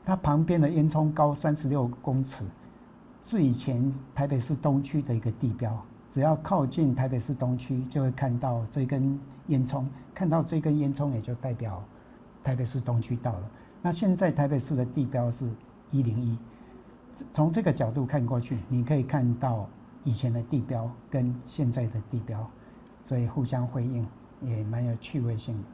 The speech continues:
的。那锅炉是为了要调节室内的温度，所以它挑高十米。那它的屋顶上面还有一个太子楼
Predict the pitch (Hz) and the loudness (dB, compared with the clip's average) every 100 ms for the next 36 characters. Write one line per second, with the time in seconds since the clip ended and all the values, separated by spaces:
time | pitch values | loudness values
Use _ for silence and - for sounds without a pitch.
0 | - - - - - - - - 170 170 | -14 -14 -16 -20 -20 -20 -18 -2 0 4
1 | 180 160 165 180 165 180 151 139 139 151 | 4 4 2 0 4 6 8 6 8 8
2 | 135 135 139 139 131 131 147 139 123 127 | 6 4 2 4 2 4 4 4 2 0
3 | 127 131 107 - 151 143 151 151 147 135 | 0 0 -2 -2 0 2 2 2 0 2
4 | 135 131 - - 123 123 90 - - - | 2 0 -2 -2 0 0 -2 -10 -20 -20
5 | - - - - 147 143 - 180 170 160 | -20 -20 -4 2 4 2 0 -2 2 2
6 | 143 170 165 117 127 135 135 110 135 131 | 2 0 0 0 2 2 2 0 0 -2
7 | 127 120 - 127 120 101 107 | -2 -2 -2 -2 -4 -6 -6